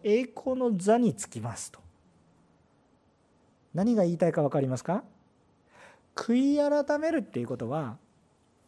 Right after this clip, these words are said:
何か修行のように、「お前、く-、悔い改めろ」とかでね、「滝を浴びます。火の中を前に行きます」とか、「火の中を通ります」とかでね、いろいろ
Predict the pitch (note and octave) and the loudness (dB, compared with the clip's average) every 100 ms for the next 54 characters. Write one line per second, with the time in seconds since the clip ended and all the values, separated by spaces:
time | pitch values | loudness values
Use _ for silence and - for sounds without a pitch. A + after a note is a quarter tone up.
0 | - _ _ _ - G#3+ B3+ E3+ D3+ C3+ | -20 _ _ _ -6 -4 -2 -2 -2 -2
1 | G#2 - - E3+ A3+ B3 B3+ B3+ F#3+ B2+ | -6 -10 -6 2 4 4 4 4 4 0
2 | G#2+ G2+ _ _ _ _ - G#3 - - | -6 -12 _ _ _ _ -12 -8 -8 -10
3 | - - - G#3 C4+ C4 B3 C4+ C4 A3+ | -16 -16 -8 -2 0 0 0 0 0 -2
4 | D3 D3 D3 C3+ D#3+ - B3+ G3+ E2 D#3 | -6 -6 -8 -10 -14 -6 -2 0 -2 -4
5 | G3+ G#3+ G3+ - - - - - C4+ C#4 | 0 2 2 -2 -10 -20 -16 -6 0 2
6 | G3+ F3 F3 E3 D3 C#3+ G#3+ C4+ F#3 - | 2 2 2 0 0 4 4 6 2 4
7 | E3+ - C#3+ A#2+ - D#4 G#3+ D3 D3 C3 | 2 2 -4 -6 -2 2 4 2 2 -2
8 | C3 G3+ B3 B3 A#3 - D3 B2+ C3+ F3 | 0 4 4 6 6 6 0 0 -2 -4
9 | - - - F3+ G3+ F3 | -10 -16 -8 -4 0 -2